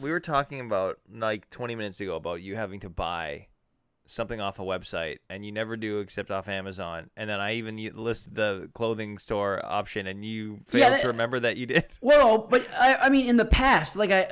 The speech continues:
Speaker 2: I, w-, I thought you were talking
Speaker 1: What
Speaker 2: about,
Speaker 1: ad-,
Speaker 2: like
Speaker 1: and you, then you were able to put your new address in when you ordered these.
Speaker 2: This was yesterday. This, I did this, like, three days ago, though. This is the first time I've ever done it. I, I saw the shorts, uh, being advertised on Instagram, and I was like, "I have to get them."
Speaker 1: Wow, they got you! Look at that targeted advertising.
Speaker 2: Yeah, that was one of the first times I've ever,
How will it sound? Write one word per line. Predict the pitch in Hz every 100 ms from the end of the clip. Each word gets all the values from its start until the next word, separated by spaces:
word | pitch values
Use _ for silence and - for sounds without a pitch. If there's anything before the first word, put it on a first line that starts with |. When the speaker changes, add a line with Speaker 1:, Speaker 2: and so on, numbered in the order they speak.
| -
Speaker 2:
I, |
w-, | 190 196
I | -
thought | 208
you | 208
were |
talking | 202 196
Speaker 1:
What | 151
Speaker 2:
about, | 147
Speaker 1:
ad-, | 165
Speaker 2:
like | 151
Speaker 1:
and | 147
you, | 143
then | 143 139
you | 131
were |
able | 131
to | 127
put | 143 123
your | 120
new | 123
address | 120 117 113 110 110
in | 107
when | 101 104
you | 101
ordered | 104 101
these. | 98 104 98 - _
Speaker 2:
This | - 247
was | 254 156
yesterday. | 196 285 - -
This, | 269 269
I | 226
did | 233
this, | 220 180
like, | 160 -
three | - 185
days | 160 185 156
ago, | 104
though. | 92
This | 143 226
is |
the | 214
first | 220 226
time | 233 202
I've | 190
ever | 196
done | 185 180
it. | 107 151 143
I, | 151
I | 156
saw | 185 175
the | 170
shorts, | - 175 180 - -
uh, | - 170
being | 180 180
advertised | 180 180 208 180
on | 170 147
Instagram, | 180 202 180 185 208
and | 196
I |
was | 143
like, | 139
"I | 131
have | 123 165 180
to | -
get | 123 -
them." | 78 85
Speaker 1:
Wow, | - 110 127 139 139 139 139 139 135 135
they | 135
got | 131 117 143 160 175
you! | 160 165 147
Look | 143 175
at | 190
that | 175 175
targeted | - 151 180 208 175
advertising. | 156 175 185 180 170 151 131 98 -
Speaker 2:
Yeah, | 202 240
that | 240
was | 262
one | 294
of | 254
the |
first | 233 254 247
times | 269 226
I've | 208
ever, | 175 208